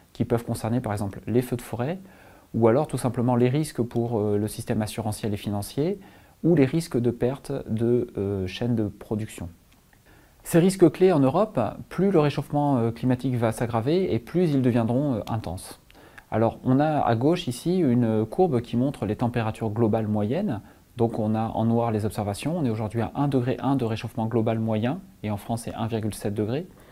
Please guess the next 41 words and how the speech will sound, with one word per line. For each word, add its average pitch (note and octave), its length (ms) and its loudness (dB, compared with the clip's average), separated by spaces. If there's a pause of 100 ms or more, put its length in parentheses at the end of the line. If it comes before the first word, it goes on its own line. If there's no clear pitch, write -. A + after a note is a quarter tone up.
(640)
Et A2+ 480 6
ensuite, F#3+ 480 -2 (140)
on A2+ 160 2
aura A#2+ 240 4
des, G2 800 0 (260)
des G#2+ 240 0
augmentations C#3+ 440 0
de B2 40 -4
température A#2 540 -4
qui C3+ 120 -6
dépendront A#2 400 0
de D3 60 0
nos C3 80 0
émissions A#2 340 -2
de A2+ 60 -2
gaz G#2+ 140 -2
à - 20 0
effet G2 140 -8
de - 80 -14
serre. - 320 -6 (320)
En B2 100 2
bleu, B2+ 260 6
vous B2+ 260 0
avez A2 140 0
les G#2+ 80 2
scénarios A2+ 440 -2
qui B2 100 -6
parviennent G#2+ 340 -4
à G2 40 -4
stabiliser A2+ 520 -2
le A2 60 -2
réchauffement A2 420 -8
climatique G#2 580 -6 (120)
en A2 80 -2
deçà A2 240 -4
de G2+ 100 -4
deux F#2+ 140 -4
degrés. G#2 380 -2 (360)
Et G2 80 -2
en G#2 120 0
rouge, B2+ 360 2